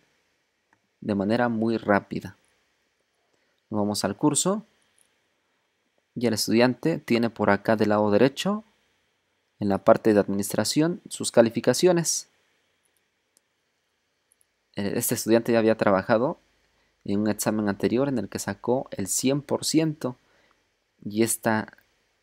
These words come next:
y este examen que acabamos de agregar, pues todavía no lo completa, entonces ahí tiene cero por ciento. Muy bien, cerramos esta ventana y pues ahí está la forma en que,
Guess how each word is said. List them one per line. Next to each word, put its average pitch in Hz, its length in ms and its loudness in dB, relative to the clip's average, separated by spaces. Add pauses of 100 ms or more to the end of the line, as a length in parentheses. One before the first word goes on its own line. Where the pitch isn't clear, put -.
(120)
y 107 80 -4
este 110 180 0
examen 127 360 -2
que - 80 0
acabamos 104 380 2
de 101 60 2
agregar, 104 460 2 (680)
pues - 160 -6
todavía 113 240 4
no 110 120 2
lo 107 120 0
completa, 131 440 0
entonces 117 480 -6
ahí 107 80 -4
tiene 113 240 -6
cero 98 260 -4
por - 180 -6
ciento. - 320 -8 (1700)
Muy 120 120 -4
bien, 165 260 -2
cerramos 113 480 -2
esta 107 300 -2
ventana 143 520 0 (1300)
y 120 120 -4
pues - 180 0
ahí 160 140 4
está 160 400 0 (1160)
la 107 60 0
forma 139 280 2
en 127 100 -2
que, 107 140 -2